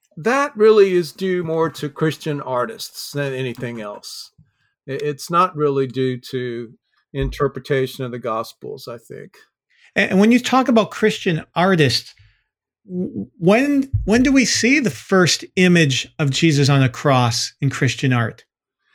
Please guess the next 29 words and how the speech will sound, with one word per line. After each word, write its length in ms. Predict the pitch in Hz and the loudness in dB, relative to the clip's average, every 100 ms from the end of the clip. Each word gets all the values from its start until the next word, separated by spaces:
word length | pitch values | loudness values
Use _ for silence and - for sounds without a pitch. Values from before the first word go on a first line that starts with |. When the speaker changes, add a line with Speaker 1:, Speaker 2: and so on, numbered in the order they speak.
| _ _ - 147 | _ _ -16 -6
Speaker 1:
Well, 280 | 170 254 269 | -4 -4 -4
I 120 | 185 | -6
think 320 | 190 220 - | 0 -2 0
these 200 | 214 190 | -4 -4
gems 580 | - 190 233 165 139 - | 2 4 4 2 -4 -4
that 160 | 165 156 | 0 0
I 100 | 156 | 0
mentioned 480 | 160 156 - 135 | -2 -4 -4 -6
before. 560 | 123 - 160 131 107 123 _ _ _ _ _ _ _ | -6 -4 0 0 -2 -12 _ _ _ _ _ _ _
Um, 500 | 160 156 156 147 123 _ - | -6 -2 -2 -4 -10 _ -10
and 440 | 160 160 156 - _ | -6 -4 -6 -10 _
that 340 | 156 170 226 220 | -4 -2 -2 -4
is, 400 | 180 185 175 - | -2 -2 -2 -4
uh, 400 | 170 160 151 147 - - | -4 -2 -2 -4 -8 -8
work 400 | 160 190 196 - | 0 0 0 -2
that 260 | 147 135 - _ | -2 -2 -10 _
Felicity 560 | - 165 185 190 160 143 | -8 0 0 0 -4 -4
Harley 480 | 160 190 214 180 147 | 0 2 2 0 -2
has 160 | 135 - | -4 -6
done. 240 | 143 143 143 | -6 -6 -6
And, 200 | 139 143 | -8 -10
and 280 | 147 139 - _ _ _ - | -10 -12 -16 _ _ _ -10
the, 160 | 165 | -8
the 100 | 175 | 0
reason 280 | 190 269 240 | 0 0 2
I'm 160 | 208 185 | 2 4
mentioning 500 | 214 - 196 170 147 | 2 2 -2 -2 -2
her 280 | 165 165 160 | 2 2 2
is 240 | 147 | 0